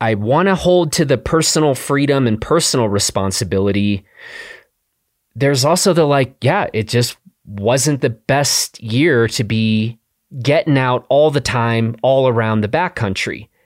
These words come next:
And that's gonna be a thing in all subsequent years. Next year might be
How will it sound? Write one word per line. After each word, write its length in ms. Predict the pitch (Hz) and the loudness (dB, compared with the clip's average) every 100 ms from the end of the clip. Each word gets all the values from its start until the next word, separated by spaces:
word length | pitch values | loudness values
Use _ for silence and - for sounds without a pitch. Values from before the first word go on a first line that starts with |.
| _ | _
And 140 | 123 120 | -2 0
that's 240 | 139 - | 0 -4
gonna 340 | - - 147 147 | -4 0 0 0
be 240 | 123 151 | 0 2
a 80 | 131 | 0
thing 640 | - 202 180 123 120 - _ 139 | 0 0 2 2 0 -4 _ -2
in 280 | 127 127 - | 0 0 0
all 240 | 127 147 | 2 2
subsequent 580 | 143 - 196 - 123 104 | 2 0 0 -2 -2 0
years. 220 | 101 - | -2 0
Next 280 | 127 156 - | -2 -2 0
year 120 | 185 | 0
might 260 | 165 160 160 | 2 -2 -2
be 300 | 147 147 | -2 0